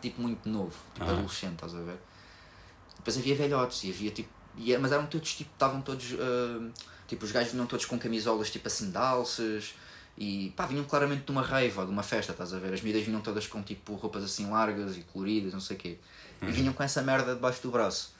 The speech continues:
Speaker 1: E eu lembro-me, tipo, eu e o meu amigo estávamos a tripar e eles deixaram aquilo lá, tiveram, tipo, eles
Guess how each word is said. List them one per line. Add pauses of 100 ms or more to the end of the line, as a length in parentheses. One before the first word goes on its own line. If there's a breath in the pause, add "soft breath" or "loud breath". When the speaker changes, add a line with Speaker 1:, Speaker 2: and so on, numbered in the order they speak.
(500 loud breath)
Speaker 1:
E
eu
lembro-me,
tipo,
eu
e
o
meu
amigo
estávamos
a
tripar
e
eles
deixaram
aquilo
lá,
tiveram,
tipo,
eles